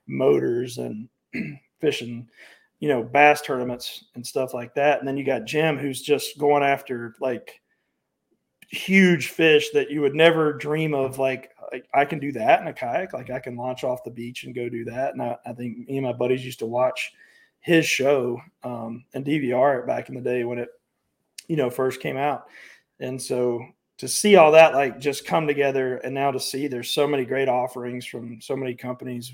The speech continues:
when it comes to kayaking. And as an angler, there, it's just, like, almost overwhelming, like, how many choices there are and how to, like, dial it in. But it's great 'cause you have that selection.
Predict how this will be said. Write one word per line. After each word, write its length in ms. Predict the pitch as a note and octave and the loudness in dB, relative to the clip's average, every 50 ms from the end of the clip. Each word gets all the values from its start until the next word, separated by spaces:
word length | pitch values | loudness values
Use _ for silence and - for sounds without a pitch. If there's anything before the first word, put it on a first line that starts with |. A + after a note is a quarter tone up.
| - _ - | -20 _ -14
when 100 | C3 B2 | -14 -14
it 100 | A#2 - | -12 -10
comes 200 | C3 B2 A#2+ - | -10 -10 -10 -12
to 100 | - - | -14 -4
kayaking. 560 | - C#3 C#3 C3+ C3+ - - B2 B2+ C3 B2 | 0 2 4 4 2 0 -6 -10 -10 -10 -10
And 200 | A#2 A2+ A#2+ - _ _ _ - - _ _ _ - | -10 -12 -12 -14 _ _ _ -20 -20 _ _ _ 4
as 220 | - D#3 D#3+ D#3 D#3+ | 8 8 8 8 8
an 160 | D3+ C3+ B2+ - - | 4 2 0 -2 2
angler, 540 | C#3 D#3 D#3+ E3 E3 D3+ D3 C3+ C3 B2+ | 2 4 4 4 4 2 2 2 2 2
there, 240 | B2 C3 B2 A#2+ A#2 - - | 0 0 0 -2 -4 -6 -10
it's 220 | B2+ C3+ B2+ - - | -12 -12 -12 -12 -8
just, 320 | - C3+ B2+ B2 - - | -8 -6 -6 -6 -6 -6
like, 360 | B2+ A#2+ A#2 A2 G#2+ - - _ - | -6 -6 -6 -10 -12 -14 -16 _ -2
almost 300 | C#3 D3+ D3+ D3 C#3+ - | -2 0 0 0 -2 0
overwhelming, 640 | C3+ C3 B2 A#2 G#2+ G#2+ B2+ D3 D#3 C#3+ B2+ A#2 A#2 | -2 -2 -2 -4 -6 0 2 2 2 2 0 -6 -8
like, 160 | A#2 A#2+ A#2+ | -8 -10 -10
how 120 | - C3+ C3 | -8 -8 -8
many 180 | C3 B2+ A#2 | -8 -8 -8
choices 520 | A2 - - C3 C#3 C#3 C3+ - B2+ B2 B2 | -8 -4 -2 0 0 0 0 -4 -12 -10 -6
there 200 | C3 B2+ B2 A#2+ | -4 -2 0 4
are 200 | B2+ C3 B2+ B2 | 4 4 4 4
and 100 | A#2 G#2+ | 2 -2
how 140 | - B2+ B2 | -2 -2 -2
to, 60 | B2 | -2
like, 220 | A#2+ A#2+ A#2 A2 | -2 -4 -6 -4
dial 300 | A2+ C3 B2+ B2+ A#2+ A#2 | -2 0 0 0 0 -2
it 40 | C3 C#3 | -2 -4
in. 160 | C#3+ C3+ A#2+ | -4 -4 -6
But 200 | A#2+ A#2 A2+ - - | -8 -8 -10 -8 -8
it's 160 | C3 B2+ - | -10 -10 -8
great 280 | - C#3 D3 D3+ D3 | -4 0 0 0 0
'cause 140 | - B2+ B2 | -2 -12 -14
you 80 | A#2 G#2+ | -12 -12
have 220 | A2 A#2+ B2+ C3 | -8 -6 -6 -4
that 160 | B2+ A#2+ - | -4 -6 -6
selection. 600 | - - A#2 A2 B2 B2 A#2+ - - B2 B2+ B2+ | -8 -12 -12 -10 -12 -10 -10 -10 -12 -12 -14 -18